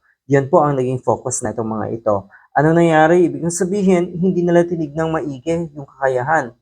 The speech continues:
yung background na itong sina Marcos Junior at yun nga si Sara Duterte. Sa puntong ito, nakikita natin na mas nagtatrabaho yung nasa Malacanang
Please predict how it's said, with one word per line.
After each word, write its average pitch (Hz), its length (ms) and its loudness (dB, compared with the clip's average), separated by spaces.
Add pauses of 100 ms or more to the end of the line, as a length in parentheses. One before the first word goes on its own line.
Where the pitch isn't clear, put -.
(180)
yung 143 160 0
background 131 640 2 (320)
na 147 160 2
itong 143 200 -4
sina 135 280 -4
Marcos 139 560 0
Junior 147 440 0 (120)
at 120 60 -12 (240)
yun 139 160 -6
nga 117 160 -4
si 120 80 -12
Sara 110 320 0
Duterte. 104 720 -6 (480)
Sa - 160 2
puntong 208 400 2
ito, 190 640 4 (240)
nakikita 185 560 2
natin 147 480 0
na 143 80 -2
mas 131 160 -2
nagtatrabaho 117 800 2
yung 123 160 -2
nasa 107 240 -4
Malacanang 127 800 0